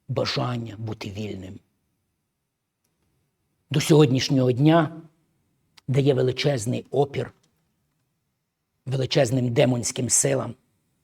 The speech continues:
які сунуть з півночі. Виключенням не є Канада. Бо дивіться, яка йде паралель, сорок мільйонів. Чи можемо ми встояти проти такого ворога, ми не знаємо. Ми не знаємо, який дальший план.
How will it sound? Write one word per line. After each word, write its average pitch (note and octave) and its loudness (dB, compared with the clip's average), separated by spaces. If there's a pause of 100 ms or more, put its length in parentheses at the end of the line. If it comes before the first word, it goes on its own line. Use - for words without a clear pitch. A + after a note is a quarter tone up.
(540)
які A2+ -2
сунуть B2 0
з - -4
півночі. - -8 (1300)
Виключенням D#3 2
не D3+ 4
є D3 0
Канада. D3 -4 (460)
Бо B2 -4
дивіться, C#3+ 2
яка C3+ -2
йде C3 4
паралель, C3+ 6
сорок - 0
мільйонів. C3 -2 (1700)
Чи - 6
можемо F3 12
ми D#3+ 12
встояти D3+ 8
проти D3+ 2
такого D#3 4
ворога, D3+ 6
ми D3 4
не C#3+ 2
знаємо. C#3 -4
Ми A#2 -2
не A#2 -2
знаємо, C3 -2
який B2+ -4
дальший B2+ -4
план. C3 -6